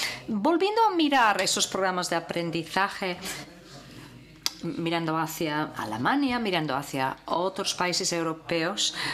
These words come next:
para saber qué es lo que se puede hacer en este mundo de los programas de aprendizaje. También utilizamos plataformas de aprendizaje innovador.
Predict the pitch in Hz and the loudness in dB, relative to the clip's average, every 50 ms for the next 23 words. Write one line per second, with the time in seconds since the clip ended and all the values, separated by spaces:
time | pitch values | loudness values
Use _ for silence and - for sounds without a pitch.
0 | - - - - 226 233 233 240 240 - - - - 170 - 202 202 208 208 - | -6 -6 -2 0 2 4 4 4 2 2 0 -4 -2 0 0 0 0 -2 -4 -4
1 | - 247 240 - 202 - - 175 - 180 - 180 170 170 - - 170 165 165 165 | -4 -2 -2 -2 -4 -4 -4 -4 -4 -2 -4 -4 -4 -2 -4 -2 -4 -2 -2 -2
2 | 190 - - - 196 190 185 185 180 170 180 170 165 - - - 175 165 170 175 | -4 -4 -4 -4 -4 -2 -2 -2 -2 -2 -2 -2 -4 -4 -4 -2 -2 -2 -2 -4
3 | 180 165 165 151 - 151 139 139 143 135 131 135 - 127 117 143 - 131 131 - | -4 -4 -4 -4 -4 -4 -4 -4 -4 -4 -6 -6 -6 -6 -6 -6 -6 -8 -8 -8
4 | - - - - - - - - - - - 156 147 160 180 202 254 277 277 - | -10 -12 -12 -12 -10 -10 -10 -10 -10 -8 -6 -6 -2 -2 0 0 0 0 0 0
5 | 269 277 277 277 - 320 311 294 302 302 294 - 247 226 - 170 170 - - 214 | 0 0 0 0 0 -2 0 0 0 -2 -4 -4 -6 -4 -4 -6 -6 -6 -4 -4
6 | 226 254 247 254 262 269 262 - - - 165 202 202 196 202 - 208 208 208 214 | -2 0 0 0 0 0 -2 -4 -6 -4 -2 0 0 0 0 -2 -2 -2 -2 -2
7 | 208 - - 302 302 - - 349 339 330 - - - - - - 233 208 202 196 | -2 0 -2 -2 -2 -2 -4 -4 -4 -6 -8 -12 -14 -14 -8 -6 -4 -2 -2 -2
8 | 190 185 185 180 180 175 170 170 160 156 151 151 160 147 127 120 | -2 -2 0 0 2 2 4 4 4 4 4 4 2 0 0 -4